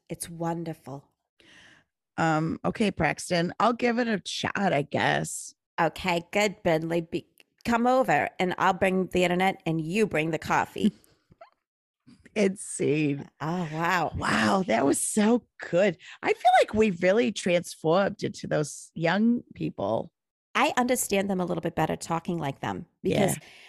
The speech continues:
Speaker 1: and again, if you're young listening to this, which you're not, I, putting myself in that space, I really thought, "Oh, I talk like this," and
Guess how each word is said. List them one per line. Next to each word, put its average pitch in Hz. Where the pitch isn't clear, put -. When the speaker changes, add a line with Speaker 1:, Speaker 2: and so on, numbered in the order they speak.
Speaker 1:
and 185
again, 180
if 180
you're 196
young 175
listening 170
to 170
this, 165
which -
you're 180
not, 160
I, 285
putting 285
myself 208
in 180
that 170
space, -
I 185
really 214
thought, 175
"Oh, 202
I 190
talk 220
like 214
this," 208
and 170